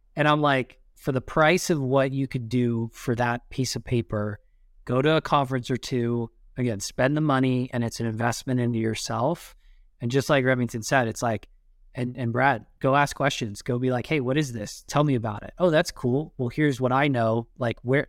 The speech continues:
can I fit into this?" You know, like, piece that together. And I think the job market's gonna start to get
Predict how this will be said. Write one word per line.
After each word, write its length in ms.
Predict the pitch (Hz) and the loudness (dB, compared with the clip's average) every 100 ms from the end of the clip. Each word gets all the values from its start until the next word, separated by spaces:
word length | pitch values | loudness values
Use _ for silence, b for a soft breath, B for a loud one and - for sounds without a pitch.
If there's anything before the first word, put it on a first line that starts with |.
| - | -8
can 160 | - 120 | -4 -4
I 80 | |
fit 240 | 120 - 123 | -4 -2 0
into 380 | 127 123 - 123 | 0 0 -2 2
this?" 440 | 160 - - - | 2 0 -8 -8
You 100 | 131 | -4
know, 240 | 117 113 123 | -2 0 0
like, 340 | 123 110 - - - - | 0 -2 -8 -20 -20 -20
piece 320 | - 156 135 | -8 -4 -4
that 220 | - 127 - | -2 -2 -4
together. 580 | 117 113 131 185 220 - | -6 -2 0 0 0 -2
And 80 | 131 | -2
I 80 | 120 | -2
think 500 | - 143 135 - - - - - - - _ | 0 0 0 -4 -14 -20 -20 -20 -20 -20 _
the 80 | 117 | -2
job 280 | 139 156 175 | 4 4 4
market's 340 | 170 160 - | 2 0 -2
gonna 180 | 139 131 | -2 -2
start 260 | - 135 123 | 0 -2 0
to 60 | |
get 240 | 123 127 | -2 -2